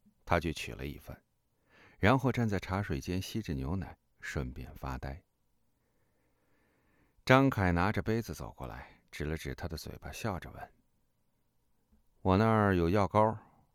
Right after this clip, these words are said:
需要吗？”石简靠着橱柜，扬嘴一笑：“谢谢关心，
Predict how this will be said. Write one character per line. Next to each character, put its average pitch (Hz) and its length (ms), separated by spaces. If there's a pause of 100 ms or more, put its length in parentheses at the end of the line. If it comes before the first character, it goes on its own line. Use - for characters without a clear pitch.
(500)
需 - 140
要 107 140
吗？” 92 220 (2500)
石 147 300
简 104 200
靠 127 220
着 92 100
橱 90 280
柜， 104 260 (220)
扬 98 340
嘴 64 220
一 71 160
笑 - 280 (1080)
：“谢 - 180
谢 85 100
关 76 200
心， 76 200